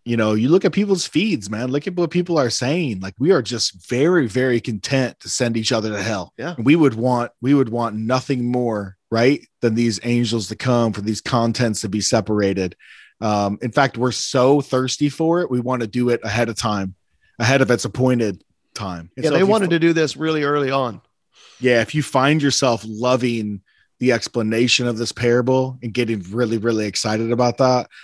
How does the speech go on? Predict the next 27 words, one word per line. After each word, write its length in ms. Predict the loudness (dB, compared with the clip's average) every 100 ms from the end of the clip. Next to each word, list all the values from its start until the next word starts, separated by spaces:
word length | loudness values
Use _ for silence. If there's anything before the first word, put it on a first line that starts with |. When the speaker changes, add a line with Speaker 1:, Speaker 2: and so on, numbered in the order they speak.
| -20 -20 _
Speaker 1:
and 160 | -2 2
you 140 | 4
end 100 | 4
up 120 | 2 -2 -10 -2
getting 240 | 0 0
yourself, 340 | 0 2 2
like, 240 | 2 -2 -4
or 180 | -4 -2
you're 180 | 0 -2
really, 340 | 0 0 2
really 180 | 2 0
frustrated 540 | -2 -2 0 0 2 2
with 280 | 0 -2 -4
let 200 | 0 0
it 120 | 0
be, 300 | 0 0 -2
you 100 | -2
know, 140 | 0 0
Speaker 2:
Yeah. 20 | 0
Speaker 1:
permit, 460 | 0 4 2 2 _ _ -2
suffer, 580 | 2 2 4 2 0 _ _ _ _
forgive 480 | -4 0 4 6
it. 160 | 6 2 -4
Speaker 2:
Yep. 160 | -8 -10 _ _ -2
Speaker 1:
Um, 520 | 2 4 4 2 -2 -4
I 60 | 2
think, 240 | 2